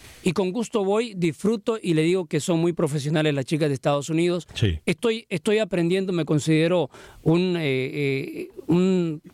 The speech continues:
Speaker 1: comentarista en pañales en fútbol femenino, pero sí le digo que hay muchos partidos donde quisiera dejar de s-, hacer comentarios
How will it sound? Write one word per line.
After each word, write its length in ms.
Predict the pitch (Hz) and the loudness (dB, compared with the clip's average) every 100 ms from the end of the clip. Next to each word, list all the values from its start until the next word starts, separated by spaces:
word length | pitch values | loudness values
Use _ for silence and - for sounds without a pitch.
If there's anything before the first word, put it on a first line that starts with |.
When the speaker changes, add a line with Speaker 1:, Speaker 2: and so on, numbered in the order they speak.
| - | -2
Speaker 1:
comentarista 960 | 170 156 147 156 180 147 208 185 180 - - - - | 0 0 0 0 0 -2 0 0 -2 -8 -20 -20 -2
en 160 | 170 143 | -2 0
pañales 500 | 156 175 196 151 135 | 0 0 0 0 -2
en 80 | 123 | 0
fútbol 300 | 160 147 139 | 0 0 0
femenino, 540 | 160 170 170 185 226 - - - | 0 0 0 0 -4 -12 -20 -2
pero 200 | 180 170 | 0 0
sí 140 | 247 | -2
le 100 | 254 | -2
digo 200 | 233 240 | 0 -2
que 240 | - 196 - | 0 -2 0
hay 160 | 208 220 | -2 2
muchos 540 | 214 240 302 - 233 | 4 4 2 0 -2
partidos 680 | 202 175 - 233 262 254 - _ _ _ - | 0 -2 0 -2 -2 -8 -12 _ _ _ 2
donde 720 | 165 170 170 165 165 156 - _ _ _ - | 2 4 0 0 0 0 -4 _ _ _ -2
quisiera 400 | 175 214 220 226 | 0 2 0 -2
dejar 400 | 202 202 214 214 | -4 -2 -2 -2
de 220 | 180 170 | 0 0
s-, 140 | 151 - | 0 -4
hacer 260 | 156 190 | -2 -2
comentarios 680 | 185 190 156 180 185 214 | -2 -2 0 0 0 -2